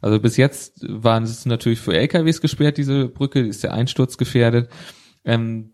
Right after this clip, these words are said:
das hat jetzt noch keine großen Auswirkungen gehabt bis jetzt. Das, äh, so bis, äh, vorher fuhren immer ungefähr zweitausend L K Ws täglich über die Brücke. Das hat sich relativ in Grenzen gehalten. Allerdings kommen jetzt, äh, nochmal zwanzigtausend Autos circa dazu, die jeden Tag diese Strecke sonst passieren würden.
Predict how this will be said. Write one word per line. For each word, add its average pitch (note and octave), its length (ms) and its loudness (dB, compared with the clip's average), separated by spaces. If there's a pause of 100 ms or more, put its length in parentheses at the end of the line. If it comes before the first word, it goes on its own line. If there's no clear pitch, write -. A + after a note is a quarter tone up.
das B2+ 260 2
hat C3 140 4
jetzt B2 160 2
noch B2 80 4
keine C3+ 260 4
großen C3+ 300 0
Auswirkungen D3 520 2
gehabt C#3 260 2
bis C3 140 0
jetzt. C3 220 0
Das, G#2+ 220 -2
äh, G2 320 -6
so A2 480 -2 (200)
bis, - 300 -12
äh, G#2 240 2
vorher A#2+ 320 4
fuhren B2 260 2
immer A2+ 220 2
ungefähr A2+ 380 -2
zweitausend A2 500 0
L B2 80 0
K B2+ 180 2
Ws B2 220 0
täglich B2 400 -4
über A#2 100 0
die A2+ 120 -4
Brücke. A#2 400 2 (280)
Das - 200 -2
hat B2+ 120 4
sich A#2 200 -2
relativ B2 400 2
in A2+ 100 -6
Grenzen C#3 360 -2
gehalten. B2+ 280 2
Allerdings B2 400 0
kommen A#2+ 160 2
jetzt, B2+ 400 0
äh, A#2 80 -2
nochmal A#2+ 320 -2
zwanzigtausend A#2+ 720 -2
Autos C3 340 -6
circa A#2 280 -2
dazu, B2 400 0
die A2+ 120 -4
jeden A2+ 220 0
Tag A2+ 340 0 (380)
diese A2 160 2
Strecke A2+ 460 2
sonst A2+ 260 0
passieren B2+ 480 0
würden. B2 360 2